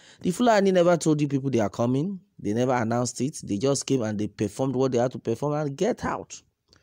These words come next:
Yet you people are there, you be making noise. "Oh, we will do this. We will."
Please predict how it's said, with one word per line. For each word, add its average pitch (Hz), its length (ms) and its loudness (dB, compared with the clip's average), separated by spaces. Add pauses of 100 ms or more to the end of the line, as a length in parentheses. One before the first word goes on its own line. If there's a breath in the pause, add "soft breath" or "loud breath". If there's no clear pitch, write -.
(360 soft breath)
Yet 156 280 4
you 170 100 2
people 151 260 4
are 123 80 4
there, 123 160 6
you 120 120 4
be 117 100 2
making 143 380 2
noise. 127 260 0
"Oh, 151 180 4
we 120 200 2
will 127 120 4
do 131 220 -2
this. 147 320 -2
We 120 80 -2
will." 110 240 -4